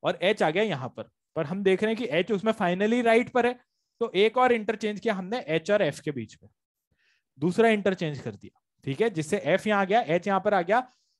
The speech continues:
तो कुल मिलाकर के हमें यहाँ से वहां कन्वर्ट करने में ऊपर के chiral सेंटर पर दिख रहे हैं दो इंटरचेंज। का मतलब है इसका आरएस जो भी होगा वो सेम होगा। दूसरे chiral सेंटर के लिए भी चेक करना है कि क्या हो रहा है।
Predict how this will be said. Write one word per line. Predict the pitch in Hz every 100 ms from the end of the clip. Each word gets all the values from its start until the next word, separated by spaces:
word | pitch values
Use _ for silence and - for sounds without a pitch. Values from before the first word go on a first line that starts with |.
| _
तो | 208
कुल | 233 233
मिलाकर | 233 226 208 220
के | 220
हमें | 214 214
यहाँ | 247 165 151 180
से | 185 220
वहां | 185 202
कन्वर्ट | 208 185 202 202
करने | 185 180
में | 208 240
ऊपर | 175 170 214 214
के | 240
chiral | 240 165 170 202
सेंटर | 190 180 196
पर | 185 214
दिख | 180 -
रहे | 190
हैं | 170 220 247 -
दो | 190 226
इंटरचेंज। | 190 165 143 127 113 _ _ _ _ _ _
का | 226
मतलब | 214 214 220
है | 208 233
इसका | 226 233 247 143
आरएस | 147 185 214
जो | 185 175
भी | 202
होगा | 185 147 147
वो | 196 247
सेम | 180 160 139
होगा। | 107 101 _ _ _ _ _ _ _ _ _ _ _ _ _ _ _ _
दूसरे | 143 175 196 226
chiral | 233 214 220
सेंटर | 220 214 220
के | 226
लिए | 226
भी | 226
चेक | 254 226 -
करना | 185 165
है | 160
कि | 160 190
क्या | 196 180
हो | 175
रहा | 127
है। | 110